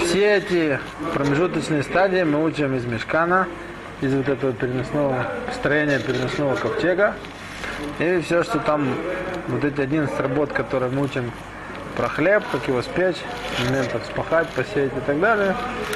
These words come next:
Там это всё делалось с растениями, из которых потом получали красители. Ну и, соответственно, после того, что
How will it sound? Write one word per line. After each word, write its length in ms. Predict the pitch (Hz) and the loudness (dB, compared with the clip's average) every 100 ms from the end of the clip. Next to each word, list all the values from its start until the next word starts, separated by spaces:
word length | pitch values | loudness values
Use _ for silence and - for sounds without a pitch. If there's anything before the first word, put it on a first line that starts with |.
| - - | -8 -2
Там 140 | 180 | 2
это 160 | 190 170 | 2 2
всё 180 | 143 147 | 0 2
делалось 420 | 151 170 165 147 | 4 6 4 2
с 100 | - | 0
растениями, 880 | 139 - 175 175 165 147 139 127 117 | -2 0 0 2 4 2 2 0 0
из 140 | 117 | 0
которых 340 | - - 156 - | -2 2 2 2
потом 320 | 139 151 143 | -2 0 0
получали 420 | 127 123 156 143 | 0 0 2 2
красители. 520 | 127 135 - 123 107 107 170 196 190 - - - - - | 2 0 -2 -4 -4 -6 -6 -4 -2 -2 -4 -4 -4 -4
Ну 180 | - 175 | 2 2
и, 40 | |
соответственно, 520 | 170 165 - 175 151 139 | 4 2 4 2 2 0
после 280 | 151 135 | 0 0
того, 260 | 135 147 147 | 0 2 2
что 280 | 143 135 | 2 0